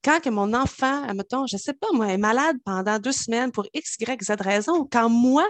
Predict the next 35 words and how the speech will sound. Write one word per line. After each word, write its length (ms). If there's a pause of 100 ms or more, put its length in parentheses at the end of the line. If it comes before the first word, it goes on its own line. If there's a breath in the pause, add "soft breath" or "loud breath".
(120)
en 140
plus, 380
je 100
me 80
tape 240
de 80
quoi 360
une 60
semaine 260
après, 340
quand, 100 (340 loud breath)
quand 120
ma 100
famille, 340 (520 loud breath)
ben, 160
je 80
les 100
remplis, 400
j-, 220
j'ai 240
peut-être 240
de 40
la 60
difficulté 500
après 240
à 100
rattraper 460 (140)
mo-, 160 (300)
ma, 240
ma, 240
mon, 420
tu 80 (280)
sais, 320 (680)
mon 140
planning 760